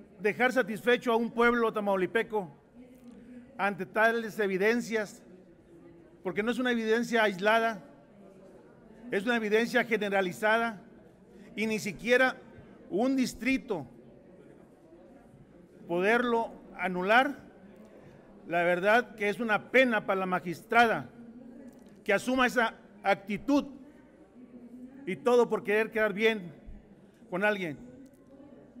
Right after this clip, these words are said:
Le pedimos audiencia, no digo que sí, que en una semana,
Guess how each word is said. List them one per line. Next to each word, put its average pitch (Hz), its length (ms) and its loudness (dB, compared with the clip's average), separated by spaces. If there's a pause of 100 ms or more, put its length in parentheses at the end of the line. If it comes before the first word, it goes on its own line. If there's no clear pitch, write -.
(960)
Le 196 140 -4
pedimos 247 640 -2 (800)
audiencia, 190 580 -2 (560)
no 202 100 -6
digo 262 180 -2
que 131 100 -6
sí, 247 260 -6 (2250)
que 180 160 -4
en 196 80 -6
una 226 160 -2
semana, 220 420 -2